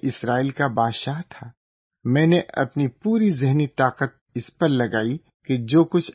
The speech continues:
آسمان تلے کیا جاتا ہے، اس کی حکمت کے ذریعے تفتیش و تحقیق کروں۔ یہ کام ناگوار ہے۔ گو اللہ نے خود انسان کو اس میں محنت مشقت کرنے کی ذمہ داری دی ہے۔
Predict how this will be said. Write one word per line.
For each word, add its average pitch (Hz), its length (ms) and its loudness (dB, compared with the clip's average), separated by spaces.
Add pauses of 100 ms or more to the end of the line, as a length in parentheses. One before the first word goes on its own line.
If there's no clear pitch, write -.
آسمان 123 580 0
تلے 117 280 -4
کیا 123 360 -6
جاتا 113 460 -6
ہے، 180 160 -6 (540)
اس 135 160 -4
کی 127 120 -6 (100)
حکمت 156 400 -4
کے - 140 0
ذریعے 120 320 -2
تفتیش - 720 -6
و 120 100 -4
تحقیق 117 640 -6
کروں۔ 101 280 -4 (760)
یہ 170 240 4 (100)
کام 147 240 4
ناگوار 107 640 0
ہے۔ 98 160 -16 (560)
گو 151 160 4 (160)
اللہ 131 420 0
نے 151 180 0
خود 185 380 0
انسان 127 540 0
کو 147 180 -4
اس - 340 -8
میں 117 200 -4 (320)
محنت 127 480 0
مشقت - 580 -6
کرنے 117 300 -4
کی - 140 -8
ذمہ 120 360 -4
داری 151 360 -4
دی 160 240 -6
ہے۔ - 80 -12